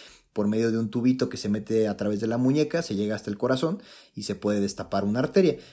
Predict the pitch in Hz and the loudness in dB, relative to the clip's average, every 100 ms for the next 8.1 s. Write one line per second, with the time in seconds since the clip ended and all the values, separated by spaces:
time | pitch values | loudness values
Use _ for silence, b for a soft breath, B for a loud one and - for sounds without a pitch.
0 | B - 127 135 135 127 127 151 147 - | B -6 -4 -2 -4 -2 2 4 2 0
1 | - 131 131 - 131 123 120 - 120 131 | 2 2 0 -4 -6 -6 -6 -8 -2 2
2 | 123 135 123 110 101 - 123 123 123 - | 2 0 -4 -4 -4 -4 -4 -2 -4 -10
3 | 131 120 113 120 123 110 101 143 - 135 | -16 -4 -2 -2 -2 -2 -2 -4 -4 -2
4 | 123 113 123 131 127 127 117 110 143 - | -2 0 2 4 4 4 0 -2 -2 -2
5 | 180 117 98 107 113 - 113 113 113 110 | -2 -4 -2 0 2 0 -4 -2 -2 -2
6 | 107 139 135 147 147 196 B B B B | 0 0 2 2 0 -2 B B B B
7 | 113 123 120 113 117 113 117 117 101 95 | -4 -2 0 -2 -2 -2 -2 -4 -2 -4
8 | 87 | -6